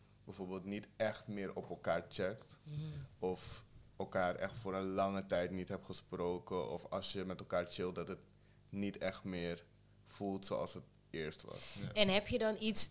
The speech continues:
Speaker 2: <clears throat> waar ik ook heel benieuwd naar ben, heb je dan iets van, stel je voor diegene komt over een paar maanden terug in je leven, dat je diegene dan ook, heb je daar bepaalde regels in? Heb je daar
Speaker 1: Nee.
Speaker 2: iets? Niet. Dus dan vind
Speaker 1: Nee.
Speaker 2: je het gewoon oké dat diegene weer in je leven komt?
Speaker 1: Als die persoon me gewoon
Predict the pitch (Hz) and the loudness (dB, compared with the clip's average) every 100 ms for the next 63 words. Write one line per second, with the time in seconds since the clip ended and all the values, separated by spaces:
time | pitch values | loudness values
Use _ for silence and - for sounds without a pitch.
0 | - 185 190 170 175 175 185 170 175 175 | 4 6 8 8 8 6 6 8 8 6
1 | 175 170 165 165 170 175 202 175 135 175 | 6 4 6 8 10 12 12 12 12 10
2 | - - 160 165 165 170 165 160 156 151 | 10 12 12 12 12 12 12 10 6 6
3 | 160 160 156 156 156 151 156 151 - 143 | 8 8 8 8 8 8 6 4 8 8
4 | 143 147 143 151 151 156 147 143 151 147 | 10 8 6 6 4 4 4 4 4 4
5 | 143 143 151 - 147 - 156 139 151 151 | 6 6 4 2 2 2 0 2 4 4
6 | 147 147 151 151 - - - - 160 196 | 6 6 6 2 -6 -20 -18 10 12 12
7 | 175 165 160 156 151 139 165 233 240 247 | 12 10 8 8 10 10 10 8 10 10
8 | 196 151 139 147 151 - - - - 156 | 8 6 6 6 4 -2 -12 -20 0 4
9 | 147 135 - 147 151 156 156 151 160 147 | 4 2 2 6 6 6 2 2 4 4
10 | - 143 143 147 147 135 135 156 - 139 | 4 2 4 2 2 2 2 0 2 4
11 | 135 131 131 139 - 156 - - 104 - | 4 4 2 -2 -4 -6 -2 0 0 0
12 | 95 95 101 98 95 98 95 92 90 90 | -4 0 0 2 0 0 2 4 2 2
13 | 85 80 | -2 -4